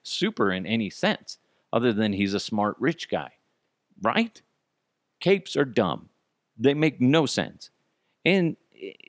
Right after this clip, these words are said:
and then also with superheroes, is fighting in skin-tight clothes better than sweatpants? I'm not a fighter.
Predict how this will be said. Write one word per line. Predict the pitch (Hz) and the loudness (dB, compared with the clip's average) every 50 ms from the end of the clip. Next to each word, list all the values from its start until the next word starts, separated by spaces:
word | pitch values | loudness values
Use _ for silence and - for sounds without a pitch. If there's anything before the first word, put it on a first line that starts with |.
| - _ _ _ _ _ - | -20 _ _ _ _ _ 0
and | 165 220 220 208 | 2 4 4 4
then | 214 220 208 - | 4 4 2 0
also | - - 170 226 240 - - 120 123 165 - - _ | 0 2 2 2 2 2 2 2 4 2 0 -2 _
with | - 120 127 131 | 0 2 2 2
superheroes, | - - - 117 - - 85 73 78 76 78 92 - 170 - - _ _ _ _ _ - | 2 0 0 0 0 0 -2 -2 -2 -2 -2 -2 -2 -4 -8 -10 _ _ _ _ _ 0
is | 147 - - - | 2 2 2 0
fighting | - - - 117 156 208 214 226 233 214 175 | -4 -6 -4 -2 0 0 2 2 2 2 2
in | 131 95 - | 0 -2 -4
skin-tight | - - - - - _ _ - - 123 143 165 170 - 127 139 151 147 - _ | -8 -10 -12 -14 -18 _ _ -4 -2 0 0 0 0 -2 0 0 0 -2 -2 _
clothes | - - - - 104 110 117 123 135 147 156 143 - - _ _ _ _ _ _ - | -16 -12 -2 2 4 4 4 4 2 0 0 -2 -6 -10 _ _ _ _ _ _ -6
better | 85 110 107 110 139 151 147 | -2 0 2 2 2 2 2
than | 123 123 98 82 | 2 0 -2 -2
sweatpants? | - - - - - 98 123 - - 170 170 180 196 214 220 - - - - - _ _ _ _ _ _ _ _ _ _ _ _ _ _ _ _ _ - | -4 -6 -6 -2 0 0 0 0 0 -2 0 0 0 0 -2 -4 -8 -14 -20 -20 _ _ _ _ _ _ _ _ _ _ _ _ _ _ _ _ _ -2
I'm | 254 262 233 | -2 0 0
not | 214 170 127 - | 0 0 -2 -2
a | - | -4
fighter. | - - - - - - - - 139 | -10 -12 -14 -14 -12 -10 -8 -10 -10